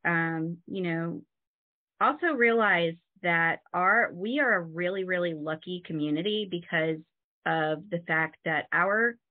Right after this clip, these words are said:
organizations all care about us and truly work together to make sure that we in the community are getting the support and things that we need. Um, so you could reach out to any one of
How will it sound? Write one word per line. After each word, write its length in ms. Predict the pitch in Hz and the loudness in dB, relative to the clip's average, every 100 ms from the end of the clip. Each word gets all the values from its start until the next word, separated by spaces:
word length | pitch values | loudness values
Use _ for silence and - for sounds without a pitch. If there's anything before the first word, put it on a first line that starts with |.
| - | -4
organizations 840 | 185 175 165 160 170 170 240 320 311 _ - - - - _ - | -2 -2 -2 0 -2 -2 0 0 -2 _ -20 -20 -20 -20 _ 0
all 140 | 208 | 0
care 220 | 208 220 | 2 2
about 200 | 196 160 | 4 4
us 140 | 147 156 _ _ _ _ _ _ _ - | 2 -2 _ _ _ _ _ _ _ -6
and 440 | 180 175 175 170 170 - | 2 4 4 2 -6 -12
truly 360 | - 226 240 233 | -4 0 2 2
work 220 | 214 220 | 2 0
together 640 | 226 190 190 170 151 143 151 _ _ _ _ _ _ - | -2 2 2 4 2 0 -2 _ _ _ _ _ _ -6
to 560 | 196 180 170 170 160 180 - _ _ _ _ _ _ - | 0 0 0 0 -2 -6 -14 _ _ _ _ _ _ -6
make 280 | 190 185 185 | -2 0 0
sure 200 | - 196 | 0 0
that 280 | 170 151 160 | 2 0 -4
we 340 | 180 202 208 | -4 -2 -2
in 80 | 170 | -2
the 80 | 180 | -4
community 460 | 175 180 180 170 160 | -4 -4 -2 0 0
are 100 | 151 | 0
getting 420 | 165 165 165 156 | -2 -2 -2 -2
the 120 | 165 - | -6 -6
support 500 | 165 - 165 170 - | -8 -4 0 0 0
and 140 | 160 | -4
things 220 | 160 160 156 | -2 -2 -4
that 120 | - | -6
we 140 | 151 | -6
need. 420 | 151 147 143 233 - _ _ _ _ - | -6 -4 -4 -6 -10 _ _ _ _ 0
Um, 400 | 165 156 156 - | 2 2 0 -4
so 60 | 185 | -4
you 180 | 214 240 | -4 -2
could 140 | 185 | 0
reach 260 | 185 202 214 | 0 0 2
out 220 | 190 175 | 2 0
to 120 | 180 | -2
any 200 | 185 226 | 0 0
one 240 | 202 208 | 2 2
of 100 | 196 | 0